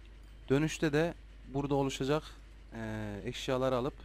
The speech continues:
bir sonraki şehre iletsin. Hedefimiz o olsun.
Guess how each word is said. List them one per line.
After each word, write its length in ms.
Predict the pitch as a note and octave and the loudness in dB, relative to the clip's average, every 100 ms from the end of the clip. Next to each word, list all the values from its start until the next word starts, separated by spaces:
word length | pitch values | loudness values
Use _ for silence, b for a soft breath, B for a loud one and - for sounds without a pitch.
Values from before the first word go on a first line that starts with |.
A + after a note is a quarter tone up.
| - | -12
bir 40 | C#3 | -4
sonraki 400 | D3 B2 G#2+ - | -2 0 -2 -4
şehre 240 | A2 G#2 | -2 -2
iletsin. 420 | F#2 F#2 - F3 - - - - - - - - - - - - - - - - - - - - - - | -2 -4 -6 -8 -8 -18 -18 -18 -18 -18 -20 -20 -20 -20 -20 -20 -20 -20 -20 -20 -18 -18 -18 -20 -20 -8
Hedefimiz 500 | B2+ A#2 G#2+ B2+ B2+ | -2 0 0 0 2
o 40 | B2+ | 4
olsun. 420 | G2+ - C3 | 2 0 -6